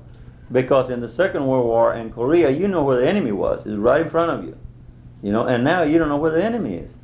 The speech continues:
Poor guys, they're out there, and, uh, they don't know where the enemy, could be walking right next to him. And, uh, it, it's a bad war. It's really a bad war. We should never got into it. But, uh, that's the way it happens.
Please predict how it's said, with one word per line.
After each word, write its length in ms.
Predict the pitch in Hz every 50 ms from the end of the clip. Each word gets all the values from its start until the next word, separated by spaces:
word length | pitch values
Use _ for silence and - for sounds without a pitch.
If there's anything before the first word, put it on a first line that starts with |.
| - - -
Poor 200 | - 131 147 143
guys, 320 | 131 135 139 156 160 135
they're 200 | 123 131 135 135
out 240 | 135 135 135 131 131
there, 260 | 135 131 135 147 147
and, 220 | 139 127 110 107 107 - - - - - - - - - - - - 101
uh, 360 | 101 101 101 98 92 90 87 90 - -
they 160 | 104 104 113
don't 120 | 143 170
know 100 | 180 156
where 140 | 123 117 110
the 100 | 104 104
enemy, 220 | 107 107 107 113
could 180 | 113 - 107 98
be 100 | 117 127
walking 360 | 127 135 131 131 127 135 127
right 180 | 131 139 139 135
next 240 | 156 196 202 - -
to 120 | 110 101
him. 200 | 90 90 - - - - - - - - - - - - - - - - - - - -
And, 480 | 101 98 95 95 92 92 90 85 85
uh, 220 | 82 82 82 95 113
it, 180 | 117 113 104
it's 160 | 113 110 -
a 60 | - 92
bad 280 | 87 98 98 98 95
war. 400 | 95 87 85 87 90 - - - - - - - - - -
It's 80 | - -
really 240 | 107 104 113 110 101
a 40 | 90
bad 240 | 85 95 92 92
war. 200 | 90 87 85 87
We 100 | 92 107
should 220 | 107 - 123 110 98
never 260 | 98 101 104 101 98
got 220 | 87 98 98 95
into 300 | 92 92 95 - 101 90
it. 200 | 90 98 - - - - - - - - - - - - - - - - - - - - - - - - - -
But, 360 | 101 98 98 104 - - -
uh, 220 | - - - - - - - - - - - - - - -
that's 180 | 92 95 92 -
the 100 | - 101
way 160 | 95 95 98
it 60 | 95
happens. 440 | 101 110 113 110 - - - -